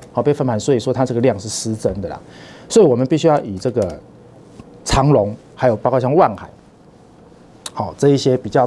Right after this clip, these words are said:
具有指标性意义的股票来跟它做一个探讨，就是说，以长荣来讲，今天为什么还有五十几万张啊？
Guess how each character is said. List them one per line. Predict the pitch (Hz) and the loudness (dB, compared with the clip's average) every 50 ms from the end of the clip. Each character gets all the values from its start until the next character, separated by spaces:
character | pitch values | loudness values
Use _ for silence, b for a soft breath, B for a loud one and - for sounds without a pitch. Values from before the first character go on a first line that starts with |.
| - - - | 0 -4 -6
具 | - | -2
有 | 135 123 | -2 -2
指 | 127 - - - | -2 -2 -6 -6
标 | - 117 | -6 -6
性 | 113 - 120 113 113 - | -4 -4 -6 -8 -8 -6
意 | 143 123 | -6 -6
义 | 127 113 | -4 -6
的 | 98 | -6
股 | 92 - 95 | -6 -8 -8
票 | 87 117 107 | -4 -4 -4
来 | 101 | -4
跟 | 104 - 107 | -4 -6 -6
它 | 113 113 | -8 -8
做 | 107 - 110 | -6 -6 -6
一 | 98 | -6
个 | 104 95 - - - - - | -6 -8 -10 -12 -20 -12 -4
探 | - 160 104 90 85 | -2 -2 -2 -2 -8
讨， | - 87 85 | -12 -14 -12
就 | 90 110 110 | -10 -6 -4
是 | 123 | -4
说， | 120 - 135 120 120 120 B B B B B B B B B B B B B B B B B - - - - - - - - - - - - - - - - - - - - - - - - | -2 0 0 0 0 -2 B B B B B B B B B B B B B B B B B -20 -20 -20 -20 -20 -20 -20 -20 -20 -20 -20 -20 -20 -20 -20 -20 -20 -20 -20 -20 -20 -20 -4 -2
以 | 165 151 | 0 2
长 | - 196 214 | 4 4 4
荣 | 220 190 | 4 4
来 | 165 170 175 | 4 4 2
讲， | 170 127 92 | 2 0 -4
今 | 92 - 175 | -2 -4 -6
天 | 185 226 240 | -4 0 2
为 | 233 202 | 2 2
什 | - - 104 | 2 0 -6
么 | 90 | -6
还 | 113 120 | -4 -4
有 | 127 | -4
五 | - 101 90 | -6 -8 -12
十 | - 110 | -12 -14
几 | - 92 | -14 -14
万 | 85 85 87 92 90 | -14 -12 -12 -14 -12
张 | 90 87 85 | -12 -12 -12
啊？ | 82 73 | -14 -18